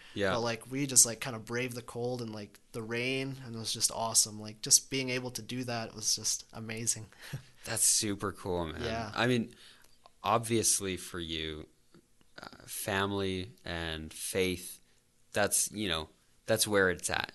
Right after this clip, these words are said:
Speaker 1: You're a
Speaker 2: Yeah.
Speaker 1: super wholesome dude, and, uh, and I, I think, you know, whatever you choose to do, I think you will have that same good effect, that positive effect that you talked about your family friend having on you,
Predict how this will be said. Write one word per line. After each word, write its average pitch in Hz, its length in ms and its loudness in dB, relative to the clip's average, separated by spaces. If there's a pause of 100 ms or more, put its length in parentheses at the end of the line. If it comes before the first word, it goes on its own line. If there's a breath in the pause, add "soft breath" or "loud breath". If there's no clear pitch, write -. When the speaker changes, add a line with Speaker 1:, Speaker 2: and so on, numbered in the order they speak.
Speaker 1:
You're 104 160 0
a - 20 2
Speaker 2:
Yeah. - 60 8
Speaker 1:
super 127 420 10
wholesome 107 580 4
dude, 95 400 2 (720 loud breath)
and, 85 460 -2
uh, 82 340 0 (100)
and 85 380 -6 (440)
I, 85 300 2
I 87 140 -4
think, 87 320 -6 (280)
you 104 160 -4
know, 80 160 -2
whatever 117 420 2
you 101 160 -4
choose 98 360 2
to 101 100 -2
do, 87 300 -2 (500 loud breath)
I - 40 -10
think - 460 -4 (380)
you 95 220 -4
will 90 180 0
have 85 360 0
that 73 300 -2 (160)
same 95 380 2
good 90 240 2
effect, 82 520 -4
that 78 160 -6
positive 87 400 -2
effect - 540 -6 (360 loud breath)
that 85 100 -8
you 82 100 -4
talked 78 320 -6
about 76 280 -4
your 76 340 -4
family 76 340 -6
friend 78 380 -8 (160)
having 80 300 -4
on - 160 -6
you, - 300 -8